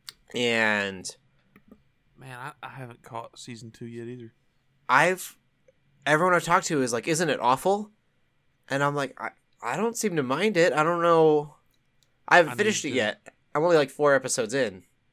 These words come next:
Speaker 1: So,
Speaker 2: I,
Speaker 1: I don't
Speaker 2: I liked
Speaker 1: know.
Speaker 2: season one quite a bit. I need to watch season two.
Speaker 1: My only qualm with it is that the, they, the art style is different. Everybody looks the same,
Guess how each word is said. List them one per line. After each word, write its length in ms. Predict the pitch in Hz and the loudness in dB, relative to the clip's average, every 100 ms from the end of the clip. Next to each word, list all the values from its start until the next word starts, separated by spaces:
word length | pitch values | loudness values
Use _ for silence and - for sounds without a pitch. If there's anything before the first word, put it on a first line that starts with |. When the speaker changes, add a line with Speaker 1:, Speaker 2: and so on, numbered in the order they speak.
| _ _ _ _ _ _ _ _ _ _ _ _ _ _ | _ _ _ _ _ _ _ _ _ _ _ _ _ _
Speaker 1:
So, 340 | - 127 113 | -2 0 2
Speaker 2:
I, 200 | 113 143 | 0 0
Speaker 1:
I 40 | 117 | 2
don't 120 | 117 | 2
Speaker 2:
I 60 | - | 2
liked 120 | - | 0
Speaker 1:
know. 80 | - | 0
Speaker 2:
season 320 | 156 123 113 | -4 -6 -8
one 240 | 117 151 143 | -10 -10 -10
quite 220 | 135 113 | -10 -10
a 40 | |
bit. 300 | 104 120 113 - | -8 -8 -8 -12
I 80 | 123 | -16
need 160 | 127 120 | -14 -12
to 80 | |
watch 260 | 110 113 - | -12 -14 -16
season 240 | 113 104 | -18 -20
two. 300 | 104 110 107 110 _ - _ _ | -20 -20 -20 -20 _ -20 _ _
Speaker 1:
My 200 | - 139 | 0 0
only 680 | - 151 170 180 185 185 - - | 4 4 4 2 0 0 -4 -12
qualm 600 | - 147 135 131 131 - | -4 2 2 2 -4 -6
with 280 | 117 107 113 | -6 -4 -4
it 240 | 104 - _ | -6 -8 _
is 720 | 113 110 107 107 101 101 - _ _ _ _ _ - _ | -4 -2 -2 -4 -8 -10 -12 _ _ _ _ _ -20 _
that 420 | 117 117 110 - | -4 0 0 -2
the, 560 | - 113 113 117 117 - - _ _ | -12 -8 -4 -2 -4 -6 -18 _ _
they, 240 | 123 123 110 _ - | -6 -4 -8 _ -6
the 140 | 127 | -4
art 180 | 123 131 | -2 -2
style 160 | - 131 | -2 -2
is 80 | 120 | -2
different. 320 | 123 120 117 _ _ _ _ _ _ _ _ _ _ - | -2 -4 -6 _ _ _ _ _ _ _ _ _ _ -6
Everybody 380 | 139 151 143 127 | -2 0 0 2
looks 220 | 117 - | 0 0
the 80 | 143 | -2
same, 420 | - 139 139 139 | 0 -2 -4 -12